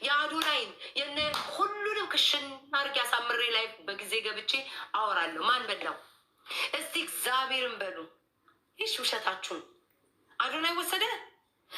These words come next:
ለነገሩ እኮ እሱ እንደሚወስደው እኮ ሁላችንም እናውቃለን። ግን ያው ምናልባት it's okay።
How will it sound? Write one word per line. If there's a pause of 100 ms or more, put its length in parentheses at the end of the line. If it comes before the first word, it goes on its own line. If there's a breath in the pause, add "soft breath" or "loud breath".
ለነገሩ
እኮ
እሱ
እንደሚወስደው
እኮ
ሁላችንም
እናውቃለን።
ግን
ያው
ምናልባት (1900)
it's
okay።